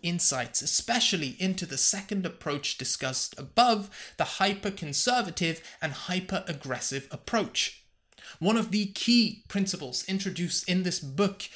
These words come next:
is his portfolio allocation method he refers to as the barbell strategy. Traditional theories of portfolio allocation are based on the thesis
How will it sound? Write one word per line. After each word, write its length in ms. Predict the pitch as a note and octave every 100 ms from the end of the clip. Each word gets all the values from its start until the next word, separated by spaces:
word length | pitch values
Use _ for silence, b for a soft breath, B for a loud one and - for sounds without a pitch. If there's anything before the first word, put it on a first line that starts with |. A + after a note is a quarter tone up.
| B B -
is 240 | C#3+ -
his 300 | - - C#3
portfolio 840 | - - D#3 C#3+ - G#3 G#3 G#3 G3
allocation 720 | E3 D3 - F#3+ F#3 F#3+ E3
method 320 | D3 D3 D3 -
he 220 | G3+ A#3
refers 500 | G#3+ - E3 E3 -
to 160 | D#3+ -
as 280 | E3+ F3+ F3+
the 200 | C#3+ A3
barbell 800 | C#3+ - D3+ D#3+ D#3 D3+ D3+ - b
strategy. 640 | - - B2 A#2 - - - _ _ _ B B B
Traditional 600 | - C#3+ C#3+ A3 A#3+ A#3
theories 520 | A3+ - F#3+ F#3+ F#3+ F#3
of 240 | E3+ F#3 -
portfolio 580 | D3+ - F#3 F#3+ F#3+ F3
allocation 640 | E3 D#3 D#3 C3+ - C#3+
are 260 | C#3 C#3 C3
based 300 | F#3 A3+ -
on 180 | E3+ F#3
the 80 | G3+
thesis 580 | G3 C#3+ C3+ D#3 D#3+